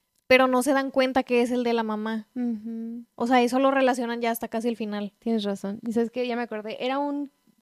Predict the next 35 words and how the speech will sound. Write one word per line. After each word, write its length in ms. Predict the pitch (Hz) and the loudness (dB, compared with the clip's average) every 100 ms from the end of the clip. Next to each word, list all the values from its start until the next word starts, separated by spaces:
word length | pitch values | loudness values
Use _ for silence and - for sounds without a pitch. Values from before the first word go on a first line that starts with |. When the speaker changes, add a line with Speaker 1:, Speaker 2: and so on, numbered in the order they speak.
| _ | _
Speaker 2:
killer 380 | 254 277 294 311 | -8 -2 0 0
que 120 | 254 | -4
estaba 340 | 226 214 233 | -2 0 0
matando 360 | 247 214 214 214 | 0 -4 -4 -2
en 140 | 214 | -2
ese 180 | 214 220 | -2 0
momento 400 | 247 214 208 262 | 0 0 -2 -2
y 100 | 262 | -2
creo 160 | 254 233 | -2 -2
que 100 | 262 | -2
Speaker 1:
Ujú. 80 | 254 | 0
Speaker 2:
estaba 180 | 262 269 | 2 2
dejando 320 | 220 226 226 | 0 -2 -4
pistas 580 | - 226 - 233 247 _ _ _ _ | -4 -6 -4 -4 -4 _ _ _ _
que 160 | - 226 | -2 0
tenía 320 | 220 220 214 | 2 0 0
que 120 | 214 | 0
ver 160 | 214 202 | 0 0
con 200 | 214 208 | 0 0
Speaker 1:
Sí. 100 | 208 | 0
Speaker 2:
ellos, 260 | 202 208 196 | 0 -2 -2
¿no? 260 | 196 277 _ _ _ | -2 -4 _ _ _
Y 180 | - 220 | -2 2
ya 220 | 214 202 | 4 4
es 160 | 208 196 | 4 2
que 140 | 220 | -4
todos 380 | 208 214 202 202 | -6 -10 -10 -12
con 140 | - 196 | -10 -6
sus 60 | |
Speaker 1:
Sí, 280 | 190 202 - | -2 -2 -2
y 120 | - 277 | -4 2
de 80 | |
hecho 160 | 269 302 | 2 2
creo 180 | 311 302 | 0 -2
que 360 | 302 311 330 | -2 -4 -4